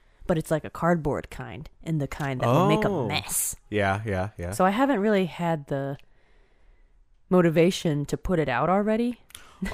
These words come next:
Speaker 2: On the plus side, you have,
Speaker 1: <laughs>
Speaker 2: you have wood floors.
Speaker 1: Yes, so they would
Speaker 2: S-
Speaker 1: be sweepable.
Speaker 2: Yeah, you just sweep it up. Like, it wouldn't be a carpet situation.
Speaker 1: My mopper!
Speaker 2: <laughs> Oh, you'll be a mopper! They'll write a play about you. I don't know much about, like, if, if they need substitutes.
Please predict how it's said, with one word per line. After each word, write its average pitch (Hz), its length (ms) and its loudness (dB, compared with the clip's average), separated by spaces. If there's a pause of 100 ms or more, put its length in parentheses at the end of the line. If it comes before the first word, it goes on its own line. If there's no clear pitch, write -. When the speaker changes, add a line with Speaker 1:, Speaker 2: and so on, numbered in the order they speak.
(140)
Speaker 2:
On - 100 4
the 381 80 6
plus - 300 0
side, 175 220 6
you - 80 8
have, 202 300 4
Speaker 1:
<laughs> - 40 -20
Speaker 2:
you 160 100 4
have 143 160 4
wood 156 180 2
floors. 104 840 -2
Speaker 1:
Yes, 165 260 -10
so - 240 -8
they 139 80 -8
would 135 120 -6
Speaker 2:
S- 135 100 -6
Speaker 1:
be 127 340 -6
sweepable. 151 480 -6
Speaker 2:
Yeah, - 160 4
you 95 140 -4
just 113 160 -2
sweep 117 260 -2
it - 80 -6
up. 85 180 -10
Like, 95 200 -4
it 123 40 0
wouldn't 117 160 0
be 107 60 2
a 90 60 0
carpet - 400 -4
situation. - 280 -4
Speaker 1:
My 320 140 12
mopper! 453 720 4
Speaker 2:
<laughs> - 60 -12 (1300)
Oh, 220 140 4
you'll 254 200 2
be 285 100 -2
a 320 100 4
mopper! 339 460 6 (600)
They'll 117 160 2
write 107 160 2
a 104 60 0
play 117 240 0
about 78 260 -4
you. 76 240 -6 (800)
I - 80 4
don't 151 120 6
know 127 140 6
much 107 220 2
about, 98 280 2
like, 92 200 -2
if, 92 220 -10
if 101 200 -8
they 107 200 2
need 85 260 -6
substitutes. - 920 -10